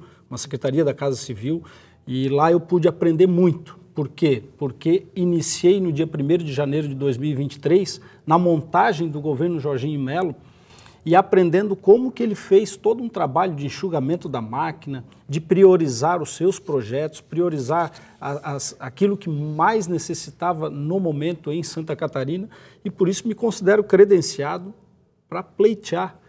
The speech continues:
né, essa pré-candidatura a, a prefeito. A gente só vai saber, né, confirmar uma candidatura nas convenções que acontecem no dia vinte de julho até o dia cinco de agosto.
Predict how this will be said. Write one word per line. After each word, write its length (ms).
né, 260
essa 200
pré-candidatura 1160
a, 360
a 40
prefeito. 540
A 40
gente 180
só 120
vai 160
saber, 580
né, 200
confirmar 880
uma 200
candidatura 840
nas 160
convenções 600
que 80
acontecem 480
no 40
dia 160
vinte 320
de 140
julho 320
até 180
o 60
dia 140
cinco 260
de 80
agosto. 560